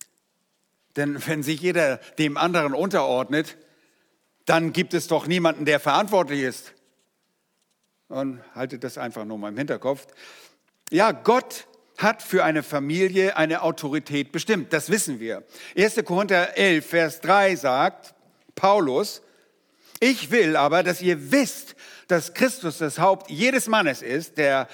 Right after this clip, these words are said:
Mann aber das Haupt der Frau, Gott aber das Haupt des Christus.“ Und wir sprechen gerade nicht davon, dass es keine Autorität in der Familie gibt. Die gibt es. Es gibt Autorität auf der Ebene des E-, Ebene des Ehemannes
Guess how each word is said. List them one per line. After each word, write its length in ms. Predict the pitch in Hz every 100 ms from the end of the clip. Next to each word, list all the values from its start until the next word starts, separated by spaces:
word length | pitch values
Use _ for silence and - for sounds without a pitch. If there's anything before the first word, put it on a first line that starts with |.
| -
Mann 360 | 147 202 226
aber 220 | 196 139 131
das 220 | 143 -
Haupt 280 | 123 120 151
der 80 |
Frau, 580 | 147 202 190 113 87 - _ _ _ _ _ _ _ _ _ _ _ - 131
Gott 260 | 165 165 -
aber 180 | 131
das 200 | 127 120
Haupt 240 | 120 113 -
des 140 | 131
Christus.“ 580 | - 139 - 92 - - _ _ _ - -
Und 100 | 165
wir 140 | 196
sprechen 340 | 185 233 233 208
gerade 360 | 175 202 196
nicht 260 | 185 208 -
davon, 380 | 180 180 175 170
dass 140 | 156
es 200 | 156 - - -
keine 340 | 156 139 131
Autorität 580 | 139 143 120 123 147 147
in 80 | 120
der 80 | 107
Familie 400 | 123 226 208 101
gibt. 320 | 95 147 151
Die 80 | 143
gibt 280 | 240 -
es. 300 | 113 135 - - _ _ -
Es 100 | -
gibt 280 | - 269 -
Autorität 600 | 143 139 135 127 - 135
auf 120 | 139 -
der 160 | 120
Ebene 380 | 131 131 135 147
des 300 | 151 151 -
E-, 180 | 143 139 - 113 -
Ebene 300 | 156 135 127
des 180 | 127 -
Ehemannes 720 | 190 160 110 101 107 160 180